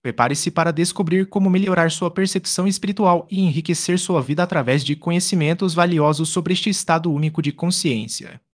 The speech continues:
Principais conclusões são: dormir de olhos semiabertos pode ser um mito. Dois, muitas pessoas acreditam que isso conecta com espíritos. Três, pesquisas mostram que não há provas claras disso.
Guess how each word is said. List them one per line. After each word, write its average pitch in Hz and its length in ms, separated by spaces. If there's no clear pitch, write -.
Principais 151 500
conclusões 151 500
são: 117 280
dormir 156 260
de 151 120
olhos 120 240
semiabertos 135 640
pode 160 240
ser 175 160
um 170 60
mito. 127 380
Dois, 139 480
muitas 156 300
pessoas 160 360
acreditam 165 540
que 196 160
isso 185 180
conecta 151 460
com 165 160
espíritos. - 840
Três, 151 480
pesquisas 165 380
mostram 160 360
que 180 120
não 180 120
há 180 60
provas 139 340
claras 131 360
disso. 123 440